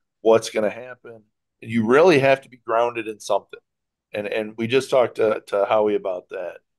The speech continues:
Uh, and so being grounded in faith, I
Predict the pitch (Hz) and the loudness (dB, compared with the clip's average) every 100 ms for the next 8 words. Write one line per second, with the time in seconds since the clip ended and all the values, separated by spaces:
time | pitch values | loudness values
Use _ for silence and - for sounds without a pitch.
0 | _ _ - 104 101 101 107 107 117 110 | _ _ -6 0 2 2 -2 -6 -6 -2
1 | 135 123 120 117 156 135 117 110 - 131 | -4 -2 0 0 0 -2 -4 -6 -2 0
2 | 123 95 _ - 104 104 | 0 -4 _ -10 -6 -6